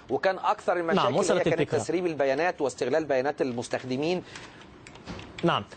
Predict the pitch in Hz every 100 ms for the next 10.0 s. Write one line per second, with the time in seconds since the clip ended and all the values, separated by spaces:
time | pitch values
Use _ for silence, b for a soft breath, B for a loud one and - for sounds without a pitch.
0 | - 190 208 190 185 - 165 208 190 202
1 | 214 175 165 156 175 143 139 135 131 -
2 | - 135 - 254 214 208 233 202 180 170
3 | 151 117 143 127 151 147 147 139 - 254
4 | 285 269 196 135 135 147 - 127 113 B
5 | B B B - 156 170 160 143 139 -
6 | 147 143 - - 269 262 - - 214 208
7 | 190 185 175 170 190 160 156 156 180 143
8 | 147 147 147 156 151 147 147 147 151 139
9 | 156 - - 160 151 151 147 143 156 151